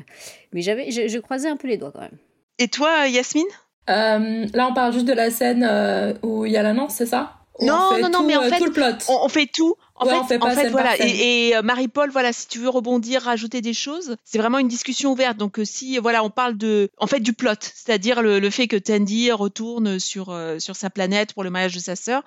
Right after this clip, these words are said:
Speaker 2: Donc, euh, votre sentiment là-dessus sur un, un scénario qui pourrait être un peu, euh, girly, féminin, le mariage de ma meilleure amie, des trucs comme ça, vus et revus. Est-ce que,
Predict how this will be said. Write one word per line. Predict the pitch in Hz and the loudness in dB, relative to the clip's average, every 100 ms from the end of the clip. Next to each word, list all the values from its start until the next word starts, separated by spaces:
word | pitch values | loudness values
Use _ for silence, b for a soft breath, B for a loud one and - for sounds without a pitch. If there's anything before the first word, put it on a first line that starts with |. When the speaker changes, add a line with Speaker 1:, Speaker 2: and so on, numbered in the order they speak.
| _ | _
Speaker 2:
Donc, | 214 208 190 | 0 0 0
euh, | 208 | 0
votre | 226 - | 0 0
sentiment | 277 - 262 262 | -2 0 0 2
là-dessus | 233 - 302 | 0 -2 -6
sur | - 202 | -2 0
un, | 170 - | 0 0
un | 220 | -2
scénario | 226 262 240 262 320 | 0 0 0 0 -4
qui | 262 | -4
pourrait | 240 254 | -4 -2
être | 240 - | -2 -2
un | 233 | -2
peu, | 247 269 262 | -2 0 2
euh, | 208 | 2
girly, | 180 220 214 220 240 240 | 2 0 0 -4 -4 -4
féminin, | 240 202 208 226 233 | -4 -2 0 0 2
le | 220 | 2
mariage | 208 208 214 202 | 0 0 0 0
de | 202 | -2
ma | 196 | -2
meilleure | 196 202 196 | -2 -4 -4
amie, | 190 208 233 240 - | -4 -2 -2 -2 -2
des | 190 | -4
trucs | - 208 | -2 -2
comme | 196 | -2
ça, | 175 233 214 | -2 -2 -4
vus | 180 220 | -4 -2
et | 208 | -2
revus. | 196 180 220 - _ _ | 0 -4 -6 -14 _ _
Est-ce | - | -6
que, | - | -4